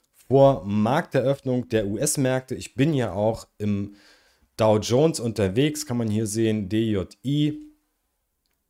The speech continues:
Und, äh, mein Risiko war ja klar definiert, indem ich hier ein Risiko von zwölf Punkten definiert habe. Den Gewinn, den Take Profit, habe ich jetzt mit Absicht offen gelassen, weil es ja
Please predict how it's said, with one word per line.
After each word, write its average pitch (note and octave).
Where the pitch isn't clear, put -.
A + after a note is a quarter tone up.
Und, A#2
äh, G#2+
mein A2+
Risiko D#3+
war B2
ja A#2+
klar C#3+
definiert, C#3
indem B2+
ich A#2+
hier A#2+
ein G#2
Risiko A#2+
von G#2
zwölf A#2+
Punkten C#3+
definiert B2
habe. A2
Den A#2+
Gewinn, B2
den C3+
Take C3
Profit, D#3
habe B2
ich -
jetzt A#2+
mit A2
Absicht -
offen E3
gelassen, C3+
weil A2+
es -
ja A#2+